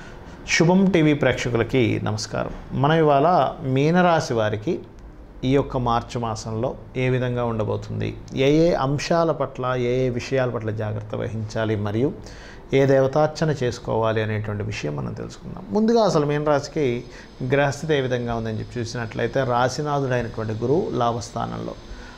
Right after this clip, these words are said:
అంటే కాస్త ఈవెంట్స్కి ఎక్కువ అటెండ్ అవ్వడము,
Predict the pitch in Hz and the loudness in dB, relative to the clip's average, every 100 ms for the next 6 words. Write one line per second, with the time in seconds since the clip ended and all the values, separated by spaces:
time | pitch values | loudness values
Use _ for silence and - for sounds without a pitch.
0 | - 170 185 160 131 165 - - - - | -6 0 4 4 2 -2 -14 -18 -20 -10
1 | - 160 - 143 127 - 147 151 160 156 | -2 -2 2 2 2 -2 0 2 0 -2
2 | 139 127 135 123 123 117 113 107 110 | -8 -2 -2 0 -2 0 0 -2 -4